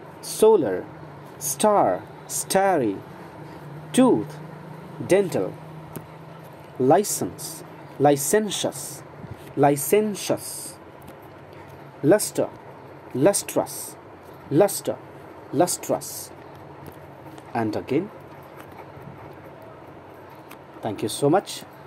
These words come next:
to be with us। Please do subscribe, do share it and like it,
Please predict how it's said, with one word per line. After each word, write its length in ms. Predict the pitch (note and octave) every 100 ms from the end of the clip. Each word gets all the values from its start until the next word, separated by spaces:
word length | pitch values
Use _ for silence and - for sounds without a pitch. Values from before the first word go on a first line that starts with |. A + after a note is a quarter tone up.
| - - - - - - - - -
to 80 | -
be 140 | -
with 180 | F#2+ E2+
us। 360 | - - - - - - - - - - - - - - - - - - - - - - - - - - - - - - - - - - - - - - - - - - - -
Please 340 | F3 G3+ D3 -
do 120 | E3+
subscribe, 600 | E3+ C#3 - - A#2+ C3+ D3 - - - - - - - - - G#2+
do 120 | F3+
share 340 | - B2 G#2+ G#2
it 180 | B2+ - - - - - - - - - -
and 180 | C3+
like 220 | A2+ G2 -
it, 180 | -